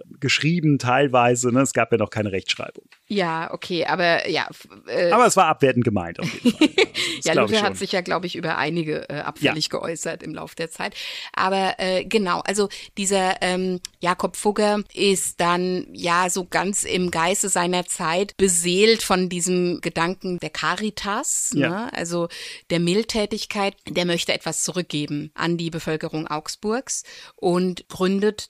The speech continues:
Speaker 2: diese Sozialsiedlung. Zu seinen Lebzeiten entstehen da bereits fünfzig Häuser. Das wird dann noch ein bisschen erweitert. Da kommen wir gleich nochmal drauf zu sprechen. Aber ja, das ist ein ganz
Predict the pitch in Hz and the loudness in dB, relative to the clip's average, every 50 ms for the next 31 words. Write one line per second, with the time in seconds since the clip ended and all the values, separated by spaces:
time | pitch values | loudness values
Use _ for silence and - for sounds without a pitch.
0 | _ - 175 175 170 165 165 170 165 160 160 165 - _ - - 156 - - - | _ -10 -8 -6 -6 -4 -2 -2 -2 -2 -2 -4 -8 _ -12 -12 -10 -8 -8 -8
1 | 156 147 147 156 175 196 202 - 220 214 208 - 214 220 233 269 - - - - | -8 -8 -6 -6 -4 -6 -6 -6 -8 -8 -8 -4 -4 -2 -2 -2 -4 -4 -2 -2
2 | 185 180 175 170 170 165 165 160 160 165 165 170 160 160 180 - - - - 208 | -2 -2 -2 -2 -2 -2 -2 -2 0 0 0 0 0 -2 -6 -8 -8 -6 -2 -2
3 | 196 - - - 208 - 123 170 165 - - 165 165 175 190 185 180 170 170 175 | -2 -2 -2 -4 -4 -2 -2 -2 -2 -2 -2 -2 -2 -2 -2 -2 0 0 0 -2
4 | - - 175 - 170 170 - - - - - 185 196 185 - - - - 170 165 | -4 -6 -6 -4 -4 -4 -2 -4 -4 -4 -2 -4 -4 -4 -6 -6 -6 -6 -6 -8
5 | - - - - _ - 165 156 160 180 202 220 240 247 254 220 190 - - 170 | -10 -14 -16 -16 _ -6 -4 -2 -2 -2 -2 -2 -2 -4 -4 -6 -8 -8 -8 -6
6 | - 180 170 170 170 165 170 160 175 165 - - 170 170 - 156 156 156 147 151 | -6 -4 -4 -4 -4 -6 -6 -6 -4 -4 -4 -4 -6 -8 -8 -10 -8 -8 -6 -6
7 | 175 220 - 247 226 - 190 - - 175 175 175 170 - 170 165 165 - 196 180 | -6 -6 -6 -6 -6 -6 -8 -8 -6 -6 -4 -4 -6 -4 -6 -6 -6 -6 -6 -6
8 | 175 175 - - 175 - - - 175 - - - 175 160 - - 226 262 302 - | -6 -6 -4 -6 -8 -8 -6 -10 -10 -10 -8 -8 -8 -8 -6 -6 -6 -6 -2 -2
9 | 156 170 180 180 175 175 - _ - 175 175 170 220 302 302 185 175 170 165 - | -2 0 0 0 0 0 -2 _ -8 -8 -6 -6 -4 -4 -6 -6 -6 -4 -6 -6
10 | - - 185 - - - - - - - 175 175 175 180 175 180 180 - 165 165 | -6 -6 -4 -2 -2 -2 -4 -4 -4 -4 -4 -2 -2 -4 -4 -6 -6 -6 -4 -4
11 | 175 214 262 262 - - - | -2 -2 -2 -2 -2 -4 -6